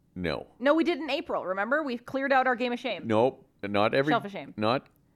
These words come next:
Speaker 1: every game that we own. I wanna play, like, I wanna play every game we own, period.
Speaker 2: Okay.
Speaker 1: Okay, so not just the ones we haven't played.
Speaker 2: Yeah.
Speaker 1: I wanna
Speaker 2: Oh,
Speaker 1: play
Speaker 2: all of them.
Speaker 1: everything.
Speaker 2: Oh, okay, gotcha.
Speaker 1: So
Speaker 2: Gotcha.
Speaker 1: at current count, I think I'm at about two hundred thirty-six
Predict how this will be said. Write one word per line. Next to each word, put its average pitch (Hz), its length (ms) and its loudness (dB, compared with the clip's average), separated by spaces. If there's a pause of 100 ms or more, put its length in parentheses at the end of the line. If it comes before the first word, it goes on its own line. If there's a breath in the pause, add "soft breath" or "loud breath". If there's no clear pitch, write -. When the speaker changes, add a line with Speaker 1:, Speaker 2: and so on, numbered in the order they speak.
(120)
Speaker 1:
every 107 160 4
game 104 220 0
that - 160 -2
we 113 160 0
own. 85 320 -2
I 78 100 -2
wanna 95 240 0
play, 90 320 0 (300)
like, 85 240 2
I 90 100 2
wanna 117 160 0
play 104 240 2
every 95 220 2
game 95 260 -2
we 87 220 -6
own, 95 400 -2 (240)
period. 90 440 -2 (320)
Speaker 2:
Okay. 269 280 0 (180)
Speaker 1:
Okay, 87 220 4
so - 160 -4
not 104 180 2
just 127 200 0
the 131 60 0
ones 120 220 0
we 107 80 0
haven't 113 320 2
played. 143 420 0
Speaker 2:
Yeah. 214 220 -2
Speaker 1:
I 95 120 0
wanna 113 200 6
Speaker 2:
Oh, 233 40 4
Speaker 1:
play 220 120 8
Speaker 2:
all 269 220 8
of 220 100 -2
them. 214 100 0
Speaker 1:
everything. 117 540 8
Speaker 2:
Oh, 254 220 8
okay, 240 180 0
gotcha. 196 380 -4
Speaker 1:
So 90 320 4
Speaker 2:
Gotcha. 92 140 4 (360 soft breath)
Speaker 1:
at 107 320 0
current 151 380 0
count, 139 420 -2
I 95 80 0
think 110 260 -4
I'm 113 140 2
at 104 120 4
about 92 300 2
two 120 180 0
hundred 120 300 -2
thirty-six 107 720 0